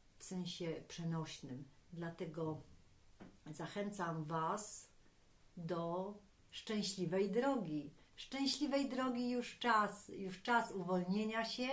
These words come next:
i życia na własnych zasadach i własnych warunkach. W takim razie, mm, życzę Wam wszystkiego dobrego,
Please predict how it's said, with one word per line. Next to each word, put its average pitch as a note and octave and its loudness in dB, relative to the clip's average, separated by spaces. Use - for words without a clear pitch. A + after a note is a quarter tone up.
i F#3+ -2
życia F#3+ -2
na F3+ 0
własnych E3+ -4
zasadach G#3 -2
i F#3+ -2
własnych E3 -2
warunkach. F3+ -2
W - -16
takim G#3 0
razie, F3+ 0
mm, E3+ -4
życzę F#3+ -4
Wam E3 -2
wszystkiego G#3+ -6
dobrego, F3 0